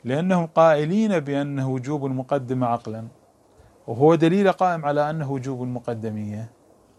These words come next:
واضح إن شاء الله؟ فوقعوا في من؟ في تكلف لدفع إشكال ال-، ال-، شبهة الكعبي.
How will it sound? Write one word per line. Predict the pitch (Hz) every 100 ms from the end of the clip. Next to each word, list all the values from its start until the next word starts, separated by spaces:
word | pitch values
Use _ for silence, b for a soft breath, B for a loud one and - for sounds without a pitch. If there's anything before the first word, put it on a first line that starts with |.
| _ -
واضح | 123 139
إن | 147
شاء | 131
الله؟ | 120 131 b b _ -
فوقعوا | 135 156 135 107 110
في | - 147
من؟ | 143
في | 127 143 160
تكلف | 147 - 127 127 131
لدفع | 196 214 151 127 151 - 104 101 - 110
إشكال | - - 143 165
ال-، | 202 233 b b b _ -
ال-، | 107 101
شبهة | 98 143 139 160
الكعبي. | - 98 87 92 92